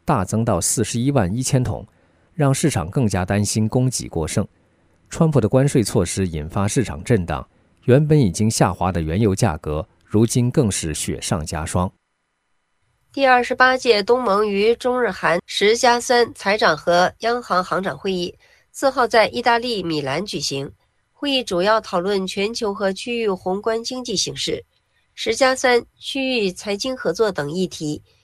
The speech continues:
Speaker 2: 并通过了一项联合声明，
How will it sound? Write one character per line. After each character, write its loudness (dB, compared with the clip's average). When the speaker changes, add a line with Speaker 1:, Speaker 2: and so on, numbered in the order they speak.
Speaker 2:
并 -2
通 -4
过 4
了 2
一 -2
项 0
联 -2
合 -6
声 -4
明， -6